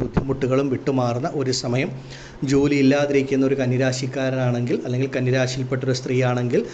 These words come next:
നിങ്ങൾ ആഗ്രഹിക്കുന്ന ഒരു ജോലിയിൽ പ്രവേശിക്കാൻ പറ്റുന്ന ഏറ്റവും നല്ല സമയം. കർമ്മസംബന്ധമായിട്ടുള്ള എല്ലാവിധ തടസ്സങ്ങളും വിട്ടുമാറി പുതിയ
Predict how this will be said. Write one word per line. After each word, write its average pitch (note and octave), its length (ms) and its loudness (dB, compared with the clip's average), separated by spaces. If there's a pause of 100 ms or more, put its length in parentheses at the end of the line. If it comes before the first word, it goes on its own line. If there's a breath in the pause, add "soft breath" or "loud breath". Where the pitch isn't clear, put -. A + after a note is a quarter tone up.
(300 loud breath)
നിങ്ങൾ C#3+ 180 4 (120)
ആഗ്രഹിക്കുന്ന C3+ 540 2 (140)
ഒരു C3 100 4 (100)
ജോലിയിൽ B2+ 440 2
പ്രവേശിക്കാൻ B2+ 580 0 (100)
പറ്റുന്ന A#2+ 300 0 (160)
ഏറ്റവും C3+ 320 0
നല്ല B2+ 140 2 (120)
സമയം. B2+ 300 0 (520 loud breath)
കർമ്മസംബന്ധമായിട്ടുള്ള D3 1200 0 (160)
എല്ലാവിധ C#3 460 0 (100)
തടസ്സങ്ങളും C3 600 0
വിട്ടുമാറി B2+ 540 0
പുതിയ B2+ 180 2